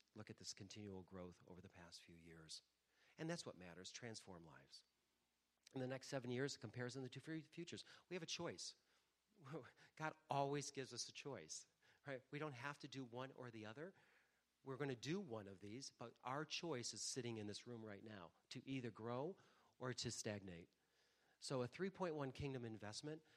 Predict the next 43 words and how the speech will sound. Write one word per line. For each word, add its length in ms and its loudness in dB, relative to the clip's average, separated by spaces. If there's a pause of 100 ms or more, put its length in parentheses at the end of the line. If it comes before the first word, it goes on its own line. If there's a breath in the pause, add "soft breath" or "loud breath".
(240 loud breath)
And 120 2
what's 320 2
so 260 2
exciting 520 2
about 300 -2
that, 220 -2 (120)
and 180 -2
J-, 140 -2 (260)
I'm 80 -2
not 140 4
gonna 140 -2
take 240 -4
Jim's 400 2
thunder 260 0
here, 300 -2 (500 loud breath)
um, 380 2
but 160 2 (120)
Aaron 200 2
certainly 380 0
shared 440 2
a 260 -6
piece 200 0
of 100 2
it 120 2 (120)
already. 580 0 (640 loud breath)
I 60 2 (100)
have 120 -4
to 80 -6
tell 240 0
you, 140 0 (400 loud breath)
between 440 2 (120)
expansions 840 0
and 120 -4
putting 200 0
more 180 -2
seats 420 -4
into 240 -2 (160)
this 220 0
building 480 -4 (400)
and 80 -4
expanding 480 2
this 120 -2
building 360 -6